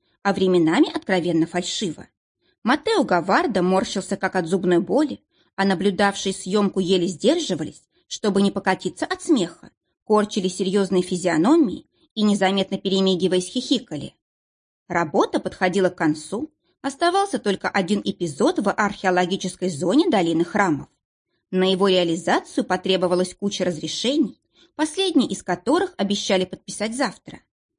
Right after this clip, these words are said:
Документ, как всегда, вовремя завизирован не был,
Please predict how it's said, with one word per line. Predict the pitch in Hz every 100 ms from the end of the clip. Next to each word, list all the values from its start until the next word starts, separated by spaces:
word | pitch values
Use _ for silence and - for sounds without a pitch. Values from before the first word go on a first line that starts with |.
| -
Документ, | - 190 170 180 415 -
как | 185
всегда, | - 220 214 165 - _ _ _
вовремя | 156 180 370 - 202
завизирован | 196 185 180 180 170 208 359 349
не | 220
был, | 156 175